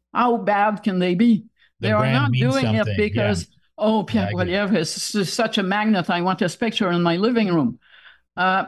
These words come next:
Speaker 1: and I, I, and the more they play Pierre Poilievre at the expense of the party, the more they are diminishing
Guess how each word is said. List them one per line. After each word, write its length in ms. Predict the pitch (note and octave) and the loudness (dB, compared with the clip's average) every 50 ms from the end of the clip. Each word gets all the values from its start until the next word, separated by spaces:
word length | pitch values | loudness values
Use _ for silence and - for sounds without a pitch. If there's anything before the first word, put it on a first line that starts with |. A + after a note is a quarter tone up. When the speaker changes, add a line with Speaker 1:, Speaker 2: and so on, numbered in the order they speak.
| - | -6
Speaker 1:
and 180 | - G#3 G#3+ G#3+ | -4 -2 0 0
I, 220 | G#3 G#3 G#3 - - - | 0 0 0 -2 -6 -6
I, 220 | - F#3+ F#3+ - - | -4 -4 -4 -4 -4
and 260 | G3+ G#3 G#3 G3+ F#3+ | -2 0 0 0 0
the 60 | F#3+ | 0
more 480 | G3 G3 G3 A3 B3+ C4+ C#4 D4+ D4+ D4+ | 2 2 2 2 2 2 2 2 2 2
they 180 | C4 A3+ G3 | 0 -4 -6
play 300 | F#3 - - A3+ A#3 A#3+ | -6 -6 -4 -2 -2 -2
Pierre 240 | A#3 A#3 A3+ A3+ G#3+ | 0 -2 -2 -2 -2
Poilievre 540 | G#3+ - G#3+ G3 F#3+ G3 G#3+ A#3+ B3+ B3+ A#3+ | -4 -2 -4 -2 0 0 2 2 2 2 0
at 80 | F3+ D#3 | 0 0
the 160 | F3+ E3 - | -2 -4 -4
expense 420 | - - - - A3 A3 A#3 A3+ | -6 -8 -4 -2 0 0 0 0
of 100 | A3+ F3 | -2 -4
the 120 | E3+ E3 D#3+ | -4 -6 -4
party, 520 | - A#3+ A#3 A#3 A3+ A3+ G3+ F#3 F#3 - - - - _ _ - | -2 0 0 0 0 0 -2 -2 -2 -6 -8 -20 -20 _ _ -6
the 80 | F#3+ | -4
more 400 | F#3+ G3+ G#3+ B3 C4+ C#4+ C#4+ C#4+ | -2 0 0 2 2 4 2 2
they 180 | C4+ A3 G#3 G3+ | 2 0 0 0
are 180 | G3 F#3+ F#3+ | 0 0 0
diminishing 1080 | F#3 E3+ E3+ D#3+ G3+ A3+ B3 B3 B3+ B3+ A#3 G3+ - - G#3+ G3 F#3 G#3 A#3+ A3+ A#3 | -2 -6 -4 -2 0 2 2 4 4 2 0 0 -4 -6 -8 -4 -2 -2 -2 -2 -4